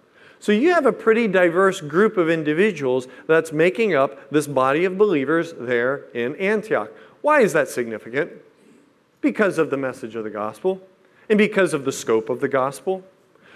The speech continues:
Luke is writing to believers, and he's writing about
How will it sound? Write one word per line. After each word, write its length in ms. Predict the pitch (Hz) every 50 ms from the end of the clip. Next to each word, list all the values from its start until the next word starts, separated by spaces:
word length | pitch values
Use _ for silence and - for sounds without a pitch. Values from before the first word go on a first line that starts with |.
| - - - -
Luke 420 | - 139 165 185 214 262 294 - 302
is 200 | 294 285 220 208
writing 580 | 208 196 175 175 165 170 170 175 170 - - -
to 120 | - - 208
believers, 840 | 190 240 240 196 170 151 127 110 117 117 127 165 185 - - - - - _ _ _ _ _ _ _ - - - -
and 140 | 196 190
he's 240 | 180 202 202 175 -
writing 500 | 180 190 208 240 269 294 269 233 202 190 185
about 420 | 185 175 160 175 170 170 175 175